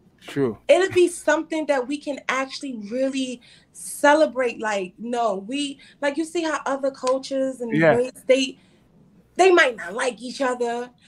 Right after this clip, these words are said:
Speaker 1: Yeah.
Speaker 2: But if you can make money and we could build this business, this brand, this legacy,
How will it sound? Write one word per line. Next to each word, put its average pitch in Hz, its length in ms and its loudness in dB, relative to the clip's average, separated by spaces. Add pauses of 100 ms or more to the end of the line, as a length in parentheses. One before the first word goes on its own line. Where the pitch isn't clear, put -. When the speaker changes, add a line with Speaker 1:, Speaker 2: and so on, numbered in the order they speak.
Speaker 1:
Yeah. 359 100 -2
Speaker 2:
But 262 80 4
if 220 160 4
you 370 380 6
can 480 140 4
make 247 240 2
money 320 600 -2 (240)
and 220 240 -6
we 330 160 -6
could 262 240 -4
build 247 320 2
this 202 160 -4
business, 277 480 -6
this 214 200 -2
brand, 247 440 0
this 185 140 -6
legacy, 262 600 -2